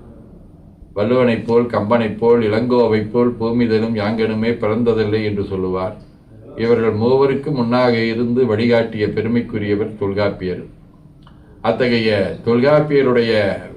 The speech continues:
தாக்கம் பாரதியாருடைய பாடல்களிலே நிறைந்திருப்பதை நாம் உணர்ந்து கொள்ள முடியும். தொல்காப்பியம் இந்த மண்ணிற்குண்டானதாக இருக்கும்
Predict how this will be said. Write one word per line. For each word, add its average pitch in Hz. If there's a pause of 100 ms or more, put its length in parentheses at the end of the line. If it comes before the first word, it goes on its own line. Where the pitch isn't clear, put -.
(1400)
தாக்கம் 135
பாரதியாருடைய 120
பாடல்களிலே 110 (120)
நிறைந்திருப்பதை 113
நாம் 113
உணர்ந்து 107
கொள்ள 98
முடியும். 92 (880)
தொல்காப்பியம் 120 (720)
இந்த 110 (140)
மண்ணிற்குண்டானதாக 117
இருக்கும் 107